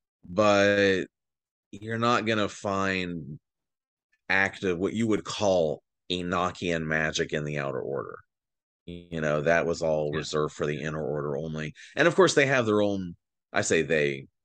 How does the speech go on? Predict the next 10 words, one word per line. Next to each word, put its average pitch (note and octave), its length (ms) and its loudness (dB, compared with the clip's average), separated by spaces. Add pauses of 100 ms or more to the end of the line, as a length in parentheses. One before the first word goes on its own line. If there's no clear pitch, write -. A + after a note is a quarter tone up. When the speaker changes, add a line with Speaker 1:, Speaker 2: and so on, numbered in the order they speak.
(920)
Speaker 1:
it's F#2+ 220 -4
the G2 100 0
Golden F#2+ 320 4
Dawn. E2+ 260 2
I D#2 100 -4
should E2+ 200 -2
be E2 80 -6
saying D#2 360 -4
we, D2+ 500 -6
but F2 280 2